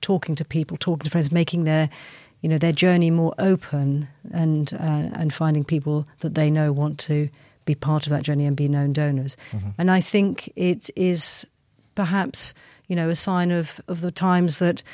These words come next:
Speaker 1: you know, as with Ancestry, people wanting to understand more about their genetics, but not wait until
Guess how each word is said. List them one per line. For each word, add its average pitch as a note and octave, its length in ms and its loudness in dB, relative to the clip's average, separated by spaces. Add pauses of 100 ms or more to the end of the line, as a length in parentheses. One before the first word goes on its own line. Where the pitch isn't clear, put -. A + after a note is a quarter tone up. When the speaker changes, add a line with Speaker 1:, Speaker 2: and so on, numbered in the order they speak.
(320)
Speaker 1:
you F3+ 100 0
know, D#3+ 100 0
as F#3 220 2
with C#3+ 100 -4
Ancestry, D3 500 0
people F#3 380 -2
wanting E3+ 680 0 (320)
to F3 100 -2
understand E3+ 480 0
more E3+ 160 0
about D#3+ 280 -2
their D#3 100 0
genetics, D#3 760 -2 (380)
but F#3 120 2
not F3 280 2
wait E3+ 380 0
until E3 520 -2